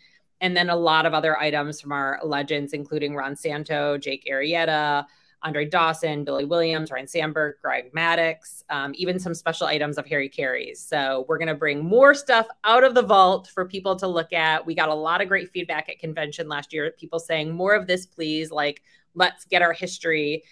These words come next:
out in front of people and, and not leave it in this fire safe bunker." <laughs> Never, you know, never to be enjoyed by the public. So we're trying to, to listen to y'all.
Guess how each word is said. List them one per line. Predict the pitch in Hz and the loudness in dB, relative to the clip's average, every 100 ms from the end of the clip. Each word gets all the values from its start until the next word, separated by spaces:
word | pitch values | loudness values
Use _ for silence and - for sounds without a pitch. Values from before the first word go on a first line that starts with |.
| _ _ _ - | _ _ _ 0
out | 180 185 | 2 2
in | 170 | -2
front | 165 170 | 0 0
of | 165 - | 0 -4
people | 170 - 156 151 | -10 0 2 2
and, | 147 151 151 - | 0 -4 -8 -6
and | 147 147 - | -6 -6 -8
not | 175 165 - | 0 0 0
leave | 170 175 | -4 0
it | 170 | 2
in | 160 156 | 2 -2
this | 160 - | -4 0
fire | 170 165 160 | 4 6 4
safe | 165 175 160 160 | 2 2 2 0
bunker." | 156 170 156 175 156 262 - | -2 -2 2 4 6 6 4
<laughs> | 226 - - - - 466 - 453 427 403 370 214 | 0 2 4 2 4 -2 2 4 4 4 0 4
Never, | 214 190 190 190 | 6 8 10 8
you | 185 196 | 6 4
know, | 185 | 4
never | 180 180 190 | 6 4 4
to | |
be | 180 | 0
enjoyed | 175 180 170 165 160 151 | 0 -2 2 4 4 2
by | 156 | -2
the | 147 | -2
public. | 156 160 147 135 - | -4 -6 -4 -6 -8
So | - 156 | -6 -2
we're | 156 165 | 0 -2
trying | - 156 160 160 | -2 -4 -4 -6
to, | 160 | -8
to | - 160 | -6 -8
listen | 147 147 143 | -6 -8 -10
to | 143 | -8
y'all. | 135 131 127 - | -10 -10 -12 -14